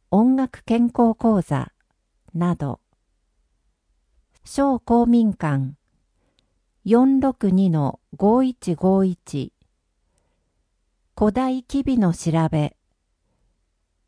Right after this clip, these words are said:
気候で元気、病気になりにくい体を作ろう。など。茶屋町公民館四二八の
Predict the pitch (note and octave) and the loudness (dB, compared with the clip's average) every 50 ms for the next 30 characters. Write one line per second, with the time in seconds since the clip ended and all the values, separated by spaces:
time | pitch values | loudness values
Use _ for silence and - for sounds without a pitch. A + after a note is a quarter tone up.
0 | _ _ _ - - - - C#4 C#4 C#4 C4+ - B3+ B3 B3 B3 B3 A#3+ A3 G3 | _ _ _ -20 -20 -6 -2 0 0 2 2 2 0 2 2 2 4 4 2 2
1 | - - C#3 C3+ - - _ _ _ _ _ _ _ _ _ _ _ F#3 G#3+ A#3+ | 0 -6 -10 -10 -10 -12 _ _ _ _ _ _ _ _ _ _ _ 2 4 4
2 | B3+ C4 B3+ - C4+ C4 B3+ B3 A#3 G#3+ G#3 G#3 G#3 B3 C4 C4+ C4 - - C#4+ | 4 2 -2 -4 -2 0 2 2 2 2 2 2 0 2 0 0 0 -2 -2 -2
3 | C4+ A#3 - - - E3+ F3+ G3 G#3 - G#3 G3 F#3+ F#3 - - - - G3 F#3 | -2 -2 -2 -4 -4 -2 0 0 0 0 0 2 0 0 -4 -8 -8 -4 -2 0
4 | F#3 F#3 F3 D#3 C3 - - _ _ _ _ _ _ _ _ _ _ _ _ _ | 0 2 0 0 -2 -4 -8 _ _ _ _ _ _ _ _ _ _ _ _ _
5 | - E3+ E3+ F3 E3+ - C#3 C3 - - _ _ _ _ _ _ _ _ _ _ | -6 -4 -2 -2 -2 0 -2 -4 -4 -6 _ _ _ _ _ _ _ _ _ _
6 | _ _ _ _ _ _ _ _ _ _ _ _ _ _ _ _ _ _ _ _ | _ _ _ _ _ _ _ _ _ _ _ _ _ _ _ _ _ _ _ _
7 | _ _ _ _ _ _ - - G3 G3+ A#3 C4 C4+ C4 C4+ C4 - - - - | _ _ _ _ _ _ -6 -2 -2 0 0 2 2 0 0 0 -4 -10 -6 0
8 | B3 B3 B3 A#3 A#3+ A#3+ A#3 A3 G3 - - D3 C#3 C3 B2+ B2+ F#3+ G3+ - _ | 2 4 4 6 6 6 6 4 2 0 -2 0 0 0 -2 -2 -6 -10 -18 _
9 | _ _ _ _ _ _ _ _ _ _ _ _ _ _ _ _ _ G3 A3 B3 | _ _ _ _ _ _ _ _ _ _ _ _ _ _ _ _ _ 2 4 6
10 | C4 C4 C4+ C4+ C#4 C4+ A#3+ G3+ F#3 F#3 D#3 - - F#3 F#3 E3 D3+ C#3 - - | 6 4 4 4 2 2 2 0 0 -2 -6 -6 -6 -4 -2 -2 -2 -2 -4 -6